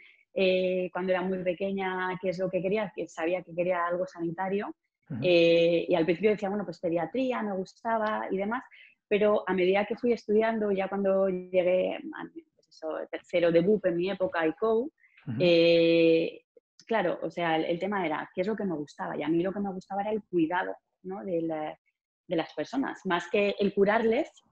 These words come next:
Speaker 1: el cuidarles,
Speaker 2: Ujú.
Speaker 1: el acompañarles, el estar ahí. Por eso me decanté por, por la enfermería frente a la medicina. Eran, pues eso, dos cosas que tenía ahí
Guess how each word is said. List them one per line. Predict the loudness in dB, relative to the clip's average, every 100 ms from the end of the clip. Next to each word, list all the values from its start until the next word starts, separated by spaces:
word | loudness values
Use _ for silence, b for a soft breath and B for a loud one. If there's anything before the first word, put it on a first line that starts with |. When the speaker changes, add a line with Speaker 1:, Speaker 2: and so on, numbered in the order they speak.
| -4
Speaker 1:
el | 0
cuidarles, | 2 2 2 0
Speaker 2:
Ujú. | -2
Speaker 1:
el | -2
acompañarles, | 0 0 2 2 2 0 -2
el | -4
estar | -4 -6
ahí. | -2 -2 -2 b b b
Por | 0 0
eso | 0
me | 0
decanté | 0 -2 -2 -4
por, | -2 2 4 4 2 0 -4
por | -2
la | -2
enfermería | -2 -2 0 0 -2 -2 -2 0
frente | -2 0 0
a | -2
la | -4 -6
medicina. | -6 -10 -6 -6 -2
Eran, | -2 -4 -8 _
pues | -10
eso, | -6 -2 -2 -2
dos | -6
cosas | -6 -10 -12
que |
tenía | -6 -4 -2
ahí | -4